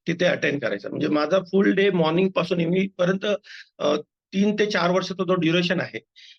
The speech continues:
अ, त्याच्यामध्येच गेला. हे करताना क्वालिफिकेशन, अ, करतानाच माझा hands on एक्सपिरियन्स खूप चांगला मिळाला. म्हणून माझा बेस जो आहे इलेक्ट्रॉनिक्स, मेकॅनिकल, तो खूप चांगला झालेला. आणि हे करताना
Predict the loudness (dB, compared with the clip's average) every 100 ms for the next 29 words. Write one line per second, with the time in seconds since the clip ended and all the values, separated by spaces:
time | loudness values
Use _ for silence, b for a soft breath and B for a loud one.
0 | _ -4 0 0 0 -2 0 0 2 0
1 | 0 -4 -6 _ B _ -2 0 0 2
2 | 2 2 0 -2 -2 -2 -2 0 -2 -2
3 | 0 2 4 4 2 -2 -6 -4 -2 0
4 | 0 0 2 0 0 -6 -6 -2 0 2
5 | 2 2 -2 -2 0 0 -2 -6 -4 -2
6 | 0 0 0 0 -2 -6 B B _ -2
7 | 0 2 0 0 2 2 2 0 0 0
8 | -4 -8 -4 0 0 0 0 2 2 -2
9 | -6 -4 -2 0 0 -2 -6 _ -4 -2
10 | -2 -2 -2 0 0 -2 -4 -8 -12 _
11 | b b -10 -2 0 2 2 0 -2 0
12 | -2